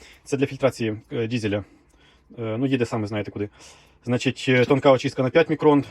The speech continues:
Тут у нас очистка багаторазова, прозора колба. Е, так, комплект поворотних мув, з'єднувачі, перехідники по картриджу на кожний фільтр змінний. І комплект рукавів.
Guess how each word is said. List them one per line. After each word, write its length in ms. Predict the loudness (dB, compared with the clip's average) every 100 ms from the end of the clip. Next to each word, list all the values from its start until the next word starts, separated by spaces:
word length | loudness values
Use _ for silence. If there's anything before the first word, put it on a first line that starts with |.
| -2
Тут 180 | -2 0
у 40 |
нас 120 | -2
очистка 280 | -2 -2 0
багаторазова, 520 | 0 2 4 4 4
прозора 280 | -2 0 -2
колба. 420 | 0 0 2 0 -2 _ _ -20 _ _ _ _ _ _
Е, 280 | 0 4 4
так, 220 | 2 -2
комплект 400 | 2 2 2 0 2
поворотних 440 | 2 2 -2 -2
мув, 220 | -2 -2
з'єднувачі, 680 | -4 0 2 0 -2 -4 -4
перехідники 560 | -4 -4 -6 -6 -4 -2
по 140 | 0
картриджу 640 | 2 2 0 -4 -2 -2 -2
на 120 | -4
кожний 360 | -2 -2 -2 -2
фільтр 280 | -4 -4 -2
змінний. 380 | 0 0 -2 -6 _ _ -20 _ 0
І 140 | 0
комплект 380 | 2 0 0 0
рукавів. 480 | -2 -2 -2 -6